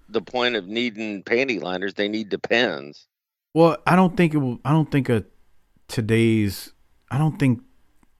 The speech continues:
Speaker 2: I think this was just a T B S spot, not necessarily a wrestling one.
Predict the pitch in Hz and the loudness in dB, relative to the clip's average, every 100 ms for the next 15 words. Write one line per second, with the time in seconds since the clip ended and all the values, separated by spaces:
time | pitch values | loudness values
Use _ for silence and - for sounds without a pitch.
0 | _ _ - - 160 156 147 - 117 104 | _ _ -20 0 2 2 0 0 -2 2
1 | 120 95 - - _ _ _ _ _ _ | 0 0 -8 -20 _ _ _ _ _ _
2 | - - 117 101 98 87 - - - - | -6 0 2 2 2 0 -4 -16 -6 0
3 | 90 - 101 101 98 92 - 98 90 85 | 0 0 -2 -2 -2 -6 -2 -2 0 -2
4 | 80 85 - 71 65 80 - | -4 -4 -6 -12 -12 -14 -14